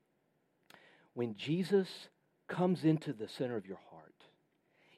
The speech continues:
it fundamentally changes the nature of the battle. It does not take you out of the battle. And I think we just not need to hear that. The battle does not stop when you come to Jesus. It does not mean that your struggle with sin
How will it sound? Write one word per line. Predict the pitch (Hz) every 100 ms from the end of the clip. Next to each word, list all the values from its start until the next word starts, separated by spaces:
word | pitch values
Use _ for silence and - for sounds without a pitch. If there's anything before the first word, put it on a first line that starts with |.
| -
it | 135
fundamentally | - - 160 185 170 156 147 139 131
changes | - 151 131 127 107 90 80 - - _ _ 120
the |
nature | 117 120 127 -
of | 117 92
the |
battle. | 98 104 98 - - _ _ - -
It | 175 165 135
does | 151 185 226 -
not | 214 208
take | - 175 175 -
you | 175 160
out | 156 156
of | 147
the |
battle. | 131 156 139 110
And | 120
I | 156
think | 214 -
we | 180
just | 175 135
not | 160 151
need | 139
to | 113
hear | - - 165 143
that. | 120 123 101 - _ - - -
The | 151
battle | 123 160 180 220
does | 190 175 147
not | 156 180
stop | - - 196 170 131 131 - - -
when | 135 147 143
you | 165
come | 180 185 175
to | 170
Jesus. | 143 165 139 85 - - - _ _ _ _ _
It | 135
does | 175 185
not | 214 214
mean | 180 196 202 190 165
that | 151
your | 143 156
struggle | - 185 190 190
with | 180 175
sin | - 190 175 147